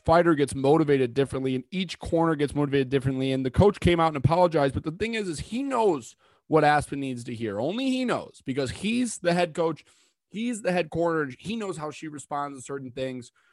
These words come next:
So it's really interesting to see the guy that sits on his couch being like, "Oh, he's doing a bad job." It's like, he knows his fighter. And I know the outcome didn't go their way.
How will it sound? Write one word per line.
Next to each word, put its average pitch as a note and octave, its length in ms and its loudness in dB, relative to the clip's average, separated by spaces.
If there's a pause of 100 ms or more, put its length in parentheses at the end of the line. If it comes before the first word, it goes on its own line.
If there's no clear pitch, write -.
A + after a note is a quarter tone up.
(160)
So - 160 -6
it's C#3+ 100 -6
really F#3+ 360 2
interesting D3+ 440 -4
to C3+ 80 -8
see D3 140 -8
the B2+ 100 -8
guy C3+ 380 -2
that A#2+ 140 -8
sits B2+ 220 -10
on A#2+ 100 -8
his A2 120 -14
couch A#2+ 380 -6
being A2 240 -10
like, G#2+ 320 -10
"Oh, B2+ 240 -6
he's A#2+ 300 -12 (500)
doing D3 200 -4
a B2+ 60 -8
bad B2 360 -2
job." A2+ 460 0
It's - 160 -16
like, D3+ 180 -4 (340)
he G3 180 -8
knows B3 260 -4
his E3 160 -6
fighter. C3 340 0
And A2 100 -4
I B2+ 60 -2
know F3 200 2
the F3+ 120 4
outcome E3 340 4
didn't D3 180 0
go D3 160 2
their C3+ 180 0
way. D#3 440 2